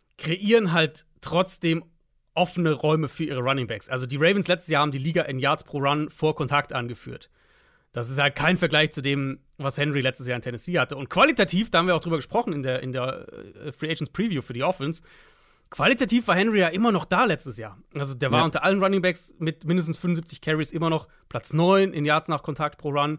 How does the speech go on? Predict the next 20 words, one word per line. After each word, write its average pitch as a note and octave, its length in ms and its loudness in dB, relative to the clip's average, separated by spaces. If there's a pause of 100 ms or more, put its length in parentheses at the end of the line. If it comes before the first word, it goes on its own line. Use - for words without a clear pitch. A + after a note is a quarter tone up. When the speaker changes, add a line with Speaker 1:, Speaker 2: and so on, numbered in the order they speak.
(260)
Speaker 1:
Platz - 180 -8
vier G3 340 2
in D3+ 120 0
Missed E3 180 -2
Tackles D#3 260 -4
Forced, D3 360 -2 (340)
Platz - 280 -4
drei E3+ 360 4
in E3 200 0
Runs D#3 260 0
über C#3+ 140 -4
fünfzehn E3 360 -4
plus - 460 -4
Yards. D#3 400 0 (720)
Also, D#3+ 420 2 (320)
und E3 160 0
das F3+ 160 4
eben F#3+ 200 2
mit F#3 160 0
einem F#3 360 2